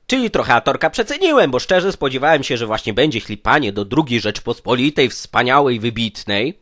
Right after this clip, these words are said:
A tutaj mamy jęczenie, jęczeń. A tutaj mamy jęczenie, jęczenie, że są obostrzenia, które spowodowane są klęską żywiołową niezależną od rządu. Chyba że wyznajemy teorię spiskową na zasadzie: „Kaczyński pojechał sobie rok temu do Chin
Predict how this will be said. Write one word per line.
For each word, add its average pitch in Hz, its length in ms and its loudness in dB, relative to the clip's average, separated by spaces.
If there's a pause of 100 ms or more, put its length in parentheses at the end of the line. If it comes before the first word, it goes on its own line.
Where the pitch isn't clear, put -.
(160)
A 202 80 4
tutaj 254 320 0
mamy 247 240 0
jęczenie, 277 520 -2
jęczeń. 143 580 0 (480)
A 156 100 2
tutaj 151 440 -2
mamy 147 300 0
jęczenie, 214 680 0
jęczenie, 156 640 2
że 156 140 2
są 123 260 -2
obostrzenia, 208 760 -2
które 302 580 2
spowodowane 160 800 2
są 220 220 0
klęską 208 640 0
żywiołową 143 640 2
niezależną 196 1200 2
od 175 220 0
rządu. 135 560 0 (160)
Chyba 160 480 2
że 294 200 -4
wyznajemy 240 680 -2
teorię 175 540 2
spiskową 156 580 -2
na 143 140 2
zasadzie: 139 380 -4
„Kaczyński 156 640 -2
pojechał 156 440 0
sobie 117 280 -4
rok 110 180 -4
temu 170 260 2
do 98 140 -4
Chin 240 260 -4